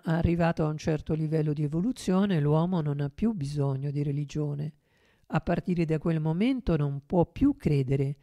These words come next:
perché dal momento in cui credete vi assoggettate automaticamente a un'altra autorità. Che sia un'autorità religiosa sulla terra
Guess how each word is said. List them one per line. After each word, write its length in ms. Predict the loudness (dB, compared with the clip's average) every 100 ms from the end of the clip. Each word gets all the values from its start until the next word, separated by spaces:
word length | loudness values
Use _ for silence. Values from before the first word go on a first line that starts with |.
| _ -20 0
perché 300 | 2 4 4
dal 160 | 4
momento 460 | 4 2 0 0 2
in 160 | 0
cui 160 | 0 -2
credete 840 | 2 2 4 2 2 0 0 0 -4 _ _ _
vi 160 | 2 4
assoggettate 880 | 4 2 -2 0 -2 0 -2 2 2
automaticamente 1080 | 2 0 0 -2 -2 -2 0 -2 -2 0 2
a 60 |
un'altra 640 | 0 0 -2 -4 -6 -4 -2
autorità. 840 | -2 -4 -4 -4 0 2 2 0 _ _ _ _ _ _ _
Che 180 | 2 2
sia 260 | 2 2
un'autorità 720 | 4 2 0 2 2 2 2
religiosa 560 | 2 2 0 -2 -2 -4
sulla 280 | -2 0 0
terra 640 | 2 2 2 0 -2